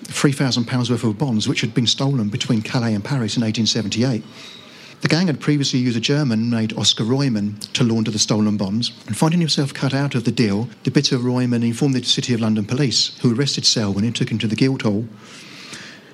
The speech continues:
Two days after he was released on bail, fourteen hundred pounds worth of New Zealand bonds were stolen from a vicarage in Devon, and Swanson was given the task of capturing Selwyn.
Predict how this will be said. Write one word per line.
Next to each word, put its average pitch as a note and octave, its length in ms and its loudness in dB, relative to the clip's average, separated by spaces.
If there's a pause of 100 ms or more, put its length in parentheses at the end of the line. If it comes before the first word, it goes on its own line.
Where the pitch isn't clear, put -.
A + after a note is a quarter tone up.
(140)
Two B2 180 2
days A#2+ 200 0
after A#2+ 200 -2
he A#2+ 80 2
was G#2+ 120 0
released A#2 300 -2
on A2+ 100 2
bail, A2+ 440 0
fourteen C3+ 480 0
hundred A2+ 280 0
pounds A#2 260 0
worth A2+ 140 0
of B2 80 0
New A#2 140 4
Zealand B2 380 2
bonds G#2 260 0
were A2+ 60 2
stolen A2+ 280 2
from B2 180 0
a A#2 40 0
vicarage G#2+ 400 0
in G2 140 -2
Devon, A2+ 360 0 (640)
and - 100 0
Swanson C#3 340 2
was C3 120 2
given A#2 260 0
the A#2 80 0
task G#2 380 0
of - 120 -4
capturing - 420 0
Selwyn. G#2 480 0